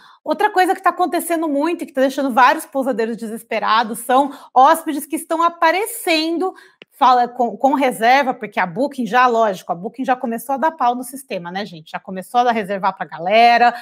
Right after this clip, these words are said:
e essa galera vai chegando e parece que não sabe do que tá acontecendo, ou então mesmo as pessoas que não sabem que tá tudo fechado, acabam aparecendo aí na sua pousada, e aí o que que você faz? Como que você trata? Você, você expulsa essas pessoas, o que que você faz?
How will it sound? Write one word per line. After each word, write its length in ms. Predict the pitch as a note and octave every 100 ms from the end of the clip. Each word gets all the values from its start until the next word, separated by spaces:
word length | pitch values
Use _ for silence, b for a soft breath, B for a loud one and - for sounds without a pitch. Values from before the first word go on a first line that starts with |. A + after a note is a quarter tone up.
| B _
e 540 | A3 A3 G#3+ G#3+ G#3+ G#3
essa 200 | G3+ G#3
galera 280 | G#3 G#3+
vai 140 | G3+ G#3
chegando 600 | - F#3 G#3 A#3 B3 A#3+
e 40 |
parece 280 | A#3+ A3 A3+
que 120 | -
não 100 | A3
sabe 260 | G#3+ A3 A3+
do 120 | A3
que 80 | -
tá 80 | G#3+
acontecendo, 960 | G#3 G3+ F#3+ - A3+ A3+ A#3+ A#3 B3 B B
ou 160 | A#3+ C#4+
então 280 | C#4+ D4
mesmo 440 | C4+ D4 D#4+ C#4+ - b b _ -
as 160 | A3+
pessoas 540 | - B3+ C4 D4+ E4+ F4
que 200 | D#4 C4+ A3+
não 220 | B3 D#4
sabem 400 | - C4+ D4+ D#4+
que 80 | -
tá 120 | C4+
tudo 220 | C4+ B3+
fechado, 540 | - G#3 - A#3 B3 A#3
acabam 360 | A#3+ A3+ C#4+
aparecendo 720 | D4 D4 B3 B3 - C4 D#4
aí 120 | C#4 B3
na 100 | B3
sua 160 | B3+
pousada, 640 | - A3+ G3 A3 A#3+ A#3 C#4+ B B _
e 160 | B3+ E4+
aí 320 | F4+ F4 F#4+
o 40 |
que 100 | G4
que 100 | E4+
você 280 | E4 F4+ F#4+
faz? 340 | - C4 D4
Como 200 | - D#4+
que 80 | E4+
você 220 | F4+ F#4
trata? 400 | F4 D4+ B3+ D4+
Você, 280 | A#3+ C4 C#4+
você 240 | C4+ G3 A3+
expulsa 520 | G3+ - - - -
essas 200 | C#4 C#4
pessoas, 480 | - A#3 A#3 D4 C#4
o 40 |
que 120 | C4+
que 60 | -
você 260 | D4+ D#4 E4+
faz? 480 | D#4+ A#3+ C4+ -